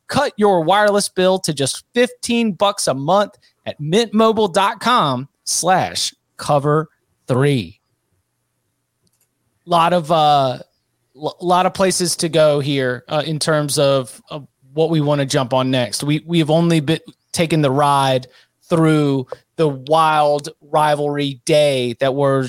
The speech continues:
those headliners in each of the three major windows of the college football Saturday. Um, dealer's choice here. Uh, where do you wanna go?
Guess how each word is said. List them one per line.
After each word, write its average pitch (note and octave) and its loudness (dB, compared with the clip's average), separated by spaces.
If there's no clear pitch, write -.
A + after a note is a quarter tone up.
those C3+ 0
headliners C#3 0
in C3+ -2
each C#3+ -4
of C3 -4
the C3 -2
three C#3+ -2
major C#3 0
windows C3 0
of B2+ -4
the C#3+ -6
college C3 -2
football A#2+ 0
Saturday. C#3+ 0
Um, C3+ -2
dealer's F3+ 2
choice E3+ 0
here. A2+ -2
Uh, C#3+ 2
where D3+ 2
do D3+ -2
you D3 2
wanna C#3 -2
go? A2+ -4